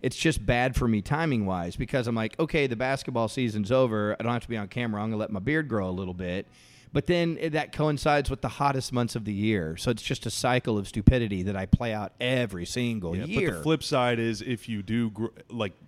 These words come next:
Speaker 2: not grow your hair out, right? If you keep it very well maintained, even
Speaker 1: Mm-hmm.
Speaker 2: more so than you normally would, then you're getting sunburned everywhere. So
Speaker 1: Yeah,
Speaker 2: at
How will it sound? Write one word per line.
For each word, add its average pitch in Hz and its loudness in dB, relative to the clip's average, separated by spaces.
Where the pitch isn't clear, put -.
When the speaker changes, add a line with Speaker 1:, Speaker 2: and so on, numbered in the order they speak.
Speaker 2:
not 120 0
grow 110 0
your 92 -2
hair 92 -6
out, 85 -6
right? 98 -4
If 107 -12
you 110 -8
keep 131 -4
it 110 -2
very 139 4
well 123 6
maintained, 104 0
even 117 8
Speaker 1:
Mm-hmm. 120 8
Speaker 2:
more 120 8
so 120 4
than 113 0
you 107 0
normally 110 2
would, 101 0
then 98 -2
you're 98 -2
getting 101 -4
sunburned 98 -4
everywhere. 85 -6
So - -2
Speaker 1:
Yeah, 117 8
Speaker 2:
at 95 -8